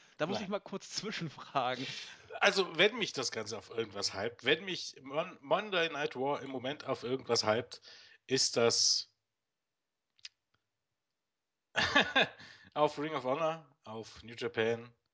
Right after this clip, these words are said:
Speaker 2: auf, äh, klassische Wrestling-Shows, äh, die ich, die wir dann vielleicht ab Januar irgendwann auf dem W W E Network gucken können.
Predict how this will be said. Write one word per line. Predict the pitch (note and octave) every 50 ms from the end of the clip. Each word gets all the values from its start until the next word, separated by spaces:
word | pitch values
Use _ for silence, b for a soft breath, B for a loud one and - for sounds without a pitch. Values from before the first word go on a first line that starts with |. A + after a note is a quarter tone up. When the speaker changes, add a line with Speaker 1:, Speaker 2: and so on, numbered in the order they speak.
| _ _ _ _ _ _ _ _ _ - - _ _
Speaker 2:
auf, | - A2 G#2+ G#2+ G#2+ G#2 - - - - - G#2
äh, | A2+ G#2+ G#2 G#2 G#2 G2+ - - _ _ _ _ _ _ _ _ _ _ _ _ _ _
klassische | - B2 A#2+ C#3 C#3 C#3+ C#3 B2+ C3 B2
Wrestling-Shows, | A#2+ C3 C#3 - - C3+ B2 - - A#2+ B2 B2+ B2 - - -
äh, | - A#2 A#2 A#2 A2+ A2+ A2 G#2 G#2+
die | - A#2 A#2
ich, | A2+ - - - A2 A2
die | - A#2 A#2+
wir | A#2
dann | A2+ A#2 A2+ A#2
vielleicht | - A2+ A2 A2+ A2 -
ab | A2 G#2+
Januar | A#2+ A#2+ A#2 A#2 A#2 A2+
irgendwann | A2+ A#2 A2+ A2+ A2
auf | A2+ A2+
dem | - A2 G#2+ G#2
W | G#2+ G#2+
W | G#2+ A2
E | G#2+
Network | G#2 G#2+ G#2+ - - G#2 -
gucken | - - - G#2+ G2+
können. | - G#2 G2+ G2+